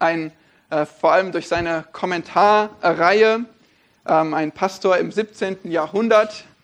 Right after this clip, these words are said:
Und, äh, er schrieb mal in sein Tagebuch, als er gegen Ende seines Lebens bestohlen wurde. Und, ähm, ja, was könnte man sich vorstellen? Was würdet ihr schreiben, so, wenn ihr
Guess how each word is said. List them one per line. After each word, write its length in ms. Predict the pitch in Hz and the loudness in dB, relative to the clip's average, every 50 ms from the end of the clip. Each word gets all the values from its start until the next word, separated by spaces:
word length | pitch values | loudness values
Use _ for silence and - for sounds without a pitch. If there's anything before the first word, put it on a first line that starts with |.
| _ _ _ _ _ _ | _ _ _ _ _ _
Und, 380 | - - 175 180 180 170 - - | 0 2 2 2 2 -2 -4 0
äh, 200 | 156 175 175 165 | 2 4 4 4
er 320 | - 180 202 233 269 285 | 4 2 2 4 2 0
schrieb 400 | - - - 208 233 262 - - - _ _ _ - - - - _ - | -2 -6 -4 -2 -4 -4 -4 -8 -20 _ _ _ -20 -20 -20 -20 _ -2
mal 320 | 165 175 196 226 233 233 | 2 4 4 4 4 2
in 240 | - 185 185 196 185 | 0 -2 -4 -4 -2
sein 380 | 185 185 175 175 180 180 175 - - _ _ _ _ _ | 0 0 0 0 0 -2 -8 -12 -16 _ _ _ _ _
Tagebuch, 800 | - - 151 247 240 - 165 147 160 175 214 262 320 - - - _ _ _ _ _ _ | -2 2 2 2 2 0 -4 -4 -2 -2 0 0 -2 -4 -8 -20 _ _ _ _ _ _
als 500 | - 165 190 233 262 254 - - - - - | 0 0 2 2 0 -4 -8 -20 -20 -12 -6
er 260 | 175 180 196 214 214 | -2 0 0 0 0
gegen 300 | 170 170 160 160 147 - | -2 -6 -8 -8 -8 -10
Ende 260 | 175 196 226 226 202 | -8 -8 -4 -4 -4
seines 360 | 180 180 160 156 156 - - | -6 -6 -10 -10 -12 -16 -10
Lebens 540 | - 165 180 190 190 190 185 - - - _ _ _ _ _ _ _ _ - | -4 -2 -2 -2 -2 -6 -14 -16 -18 -20 _ _ _ _ _ _ _ _ -12
bestohlen 560 | 135 127 - - 180 202 254 247 190 160 123 | -12 -12 -6 0 2 4 4 4 4 2 -6
wurde. 200 | 127 113 - - - _ _ _ _ _ _ _ _ _ _ _ _ - _ _ _ _ _ _ _ _ | -10 -10 -10 -12 -20 _ _ _ _ _ _ _ _ _ _ _ _ -20 _ _ _ _ _ _ _ _
Und, 340 | - 180 185 190 190 180 - 156 | 2 2 4 4 2 -2 0 2
ähm, 880 | 180 180 180 175 175 175 175 175 - _ - - 160 156 151 156 147 | 4 4 4 4 2 0 -4 -12 -14 _ -18 -16 -14 -12 -12 -10 -8
ja, 140 | 151 151 151 | -4 -4 -4
was 160 | 160 156 - | -4 -4 -2
könnte 180 | 202 202 202 196 | -4 -2 -2 -2
man 140 | 196 190 175 | -4 -4 -4
sich 140 | 170 - | -6 -2
vorstellen? 380 | - 190 214 226 - 240 208 180 | 2 2 2 2 2 -2 -2 -2
Was 140 | 175 175 - | -4 -2 -2
würdet 200 | 185 180 170 - | -2 -2 -2 -2
ihr 160 | 180 208 226 | 0 0 0
schreiben, 520 | - - - 175 170 185 214 220 226 214 | 0 -2 -4 0 2 2 2 0 -2 -4
so, 300 | 180 185 190 196 208 202 | -4 -2 0 2 2 2
wenn 180 | 180 175 170 - | 0 -4 -4 -4
ihr 300 | - 180 190 185 185 | -4 -2 0 2 0